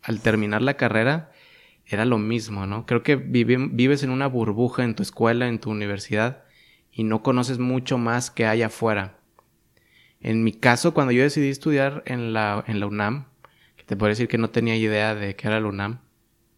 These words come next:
O sea, yo no tenía ni idea de que era la máxima casa de estudios, ni que estaba aplicando a una de las mejores escuelas y mejores posgrados. Entonces,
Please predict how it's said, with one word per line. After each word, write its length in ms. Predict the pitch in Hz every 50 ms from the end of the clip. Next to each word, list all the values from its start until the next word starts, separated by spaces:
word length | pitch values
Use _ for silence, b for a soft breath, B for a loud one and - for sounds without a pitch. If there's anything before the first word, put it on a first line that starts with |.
| _ _ _ _ _ _ _ _ _ _ -
O 40 |
sea, 100 | - 95
yo 140 | 104 104 110
no 100 | 113 117
tenía 280 | - 117 113 113 113 117
ni 140 | 120 117 110
idea 240 | 104 104 104 110
de 120 | 110 113 -
que 80 | -
era 100 | 107 107
la 120 | 113 110 104
máxima 420 | 104 107 110 110 - 113 110 104
casa 160 | - 113 107
de 60 | 117 107
estudios, 520 | - - 113 113 113 117 117 117 117 - B B B B B B B B
ni 120 | - 117 -
que 100 | - 117
estaba 220 | - - 101 113
aplicando 520 | 113 - - 113 107 - 113 107 110 110 110
a 40 |
una 160 | 113 113 120 120
de 40 |
las 100 | 120 113
mejores 560 | 110 107 104 101 - - 113 110 113 113 - 117
escuelas 480 | - - - 107 107 110 113 110 110
y 60 | 113
mejores 320 | 104 104 98 104 101 107 -
posgrados. 640 | - - 104 98 101 101 101 101 95 92 - - _ - - B B B B B B B B B B B B B B B B
Entonces, 1000 | 110 107 101 - 113 107 107 107 107 - 120 113 110 104 101 - - - _